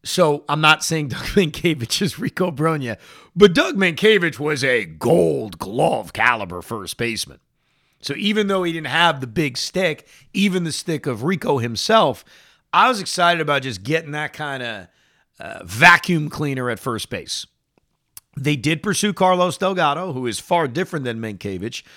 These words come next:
but they ended up not getting him, which was a little disappointing. But considering Beltran and Pedro, and I like the glove of Doug Mientkiewicz, I wasn't devastated. They also signed Dae-Sung Koo. They also brought in Marlon Anderson. They also signed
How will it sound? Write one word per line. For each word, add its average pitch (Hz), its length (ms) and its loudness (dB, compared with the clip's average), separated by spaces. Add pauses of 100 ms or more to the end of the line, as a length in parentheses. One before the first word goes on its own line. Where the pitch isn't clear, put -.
(300)
but 139 140 -2
they 165 140 2
ended 220 160 4
up 240 80 8
not 208 220 4
getting 185 280 2
him, - 80 -18 (460)
which 196 180 0
was 214 140 -2
a 233 40 6
little 285 220 0
disappointing. 139 680 -2
But 151 120 -2
considering 208 720 -2
Beltran 120 540 -6
and 185 160 -10
Pedro, 117 560 -4
and 113 140 -8 (400)
I 151 120 6
like 156 320 2
the 156 60 -4
glove 131 260 -2
of 120 140 -2
Doug 117 240 -4
Mientkiewicz, 104 540 -10 (100)
I 233 60 2
wasn't 220 320 4
devastated. 117 560 -4
They 104 80 -10
also 156 260 -2
signed 143 300 -4
Dae-Sung 123 380 -6
Koo. 214 420 -2 (300)
They 139 120 -2
also 139 300 -2
brought 131 260 -2
in 123 60 -8
Marlon 120 400 -6
Anderson. 175 560 -2 (300)
They 160 160 -2
also 151 360 -2
signed 127 560 -6